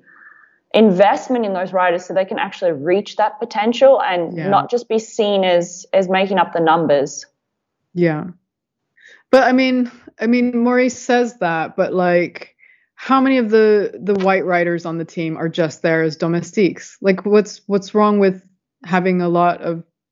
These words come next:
Speaker 2: more riders of color as domestiques? You know, it's like, they're still good. And it shouldn't be, you shouldn't have to have that pressure to be number one,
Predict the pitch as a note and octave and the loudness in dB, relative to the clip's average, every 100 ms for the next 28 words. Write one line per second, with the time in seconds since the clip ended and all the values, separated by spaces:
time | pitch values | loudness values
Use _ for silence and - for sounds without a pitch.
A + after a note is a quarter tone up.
0 | _ _ _ - _ F3 F#3 F3 F3 F3 | _ _ _ -20 _ 0 2 4 2 -2
1 | - E3+ F3 F3+ F3+ F3+ F3 F3 F3 E3+ | -12 -2 0 2 0 -2 -6 -2 0 0
2 | D#3+ F3 F3 F3 F3+ F#4 D#3+ - - F#3+ | -2 -2 -2 -2 2 2 2 -4 -10 -4
3 | F3+ F3 F3 F3 - G3 F#3+ G#3 - D#4+ | -2 0 0 -2 -2 0 2 0 0 0
4 | D4 F3 - F3+ D4+ C#3 - - _ _ | 0 -4 0 2 2 0 -4 -16 _ _
5 | _ _ _ _ _ _ _ F#3 F3+ F3+ | _ _ _ _ _ _ _ -2 -2 -2
6 | F3+ - G3+ F#3+ - B3+ B3 G3 A#3 B3 | -4 0 0 0 2 2 2 2 2 2
7 | A#3 F3+ G3 F#3+ G#3+ G3 G3+ G3 F#3+ F#3+ | 2 -2 -6 -4 -4 -4 -4 -2 -2 0
8 | F3 - F#3+ G3 - E3 D3 D3 - E3+ | 0 -2 -4 -2 -2 -2 -2 -4 -4 0
9 | F3+ F3 E3 E3+ F3 E3 D#3+ E3+ F#3 D3+ | 2 4 2 2 2 2 2 2 2 0
10 | D3 D3+ | -4 -8